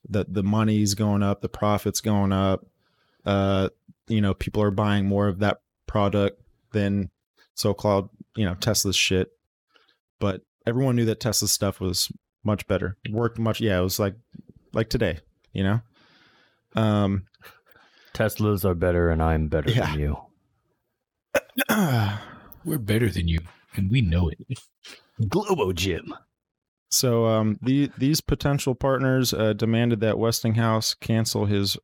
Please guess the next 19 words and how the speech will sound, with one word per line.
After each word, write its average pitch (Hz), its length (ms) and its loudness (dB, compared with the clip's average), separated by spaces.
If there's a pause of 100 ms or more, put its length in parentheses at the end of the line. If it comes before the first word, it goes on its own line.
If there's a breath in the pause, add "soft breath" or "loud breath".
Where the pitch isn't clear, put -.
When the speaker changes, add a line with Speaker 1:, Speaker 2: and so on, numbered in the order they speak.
(100)
Speaker 1:
royalty 110 480 0
agreements 113 520 0
with 104 180 -4
Tesla 113 520 0 (580 soft breath)
and, 98 520 0
uh, 98 380 0 (520)
to 98 340 -2
step - 520 -2
this 104 500 0 (140)
fellow 104 420 0
inventor, 98 640 0 (640)
um, 95 540 -2 (400 soft breath)
off 104 240 -2
of 104 140 -4
his, 92 520 -2 (140)
you 101 100 -4
know, 95 120 2
high 113 220 0
horse. 101 400 0